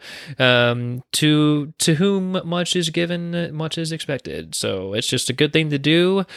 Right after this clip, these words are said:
you know, give back to those who are less fortunate. And failure to abide by this,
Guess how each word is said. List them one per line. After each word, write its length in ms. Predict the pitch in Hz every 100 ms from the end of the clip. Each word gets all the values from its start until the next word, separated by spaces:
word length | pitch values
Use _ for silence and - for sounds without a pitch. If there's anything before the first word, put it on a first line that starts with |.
| - - -
you 160 | 175
know, 340 | 180 180 185 175
give 240 | 180 185
back 260 | 180 180 -
to 100 | 170
those 480 | 170 170 170 170
who 100 | 175
are 80 | 165
less 180 | 165 160
fortunate. 680 | - 139 - 131 127 - -
And 320 | 156 170 170
failure 880 | 165 - 180 190 190 190 190 196 190 - _ _ _ -
to 160 | 127
abide 420 | 123 123 123 135
by 160 | 143 151
this, 680 | 151 165 165 - - - -